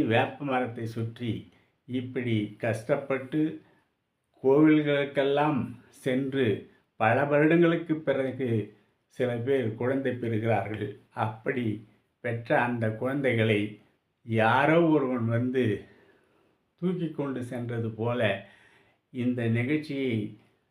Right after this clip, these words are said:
பார்ப்பதற்காக சென்ற இந்த உயிர்கள், நாற்பத்தோரு உயிர்கள்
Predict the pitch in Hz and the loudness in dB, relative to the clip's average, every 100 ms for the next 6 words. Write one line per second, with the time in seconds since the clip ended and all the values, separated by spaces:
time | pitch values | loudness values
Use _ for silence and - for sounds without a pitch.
0 | _ _ _ - 110 127 156 - 151 147 | _ _ _ -2 2 2 2 0 0 -2
1 | - 139 143 156 151 139 123 117 117 104 | -2 0 0 -2 -4 -4 -2 -2 -2 -2
2 | - _ _ 127 120 120 113 107 - _ | -6 _ _ -8 -6 -2 -2 -2 -8 _
3 | _ _ _ _ _ _ _ _ _ _ | _ _ _ _ _ _ _ _ _ _
4 | _ _ 117 123 151 143 135 107 98 - | _ _ -4 0 2 0 -2 -4 -4 -4
5 | 110 120 - 143 143 139 123 117 110 135 | 0 0 0 -6 -6 -2 -2 -2 -2 -2
6 | 131 123 110 | -4 -2 -2